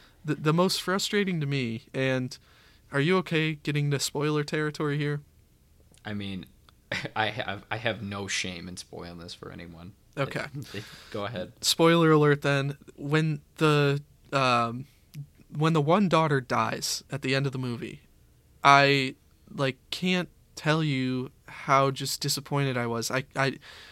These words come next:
Speaker 1: I guess I was, like, uh, okay that the, the dad got what he deserved for choosing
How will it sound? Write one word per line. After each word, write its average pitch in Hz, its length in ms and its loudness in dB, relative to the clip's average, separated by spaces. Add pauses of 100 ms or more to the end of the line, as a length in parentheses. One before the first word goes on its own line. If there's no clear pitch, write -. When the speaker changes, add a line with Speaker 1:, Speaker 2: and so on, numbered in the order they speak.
(560)
Speaker 1:
I 143 80 4
guess 147 240 2
I 151 80 4
was, 139 320 0 (500)
like, 123 220 -2 (1160)
uh, 76 220 -8
okay 135 600 4
that 131 260 0
the, 127 440 0
the 139 100 0
dad 123 400 2
got 127 220 2
what 131 100 -6
he 127 60 -2
deserved 123 500 -4
for 135 160 -8
choosing 127 720 -6